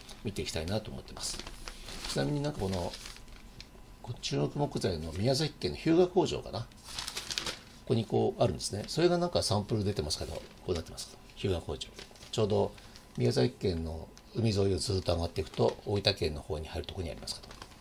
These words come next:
ちょうど私は来年二月になったら、あの、友人と四人で宮崎県の方に行ってですね、えー、ちょっと三泊ぐらいで、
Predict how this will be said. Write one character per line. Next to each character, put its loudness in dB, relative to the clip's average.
ち -2
ょ 6
う 2
ど 4
私 6
は 10
来 8
年 4
二 4
月 4
に 2
な 0
っ -6
た -2
ら、 -2
あ -12
の、 -6
友 0
人 0
と 0
四 10
人 6
で -6
宮 6
崎 4
県 -2
の -6
方 -2
に -6
行 -10
っ -20
て -6
で -2
す -2
ね、 -12
え -8
ー、 -14
ち -4
ょ -2
っ -6
と -8
三 2
泊 2
ぐ 4
ら 6
い 0
で、 -2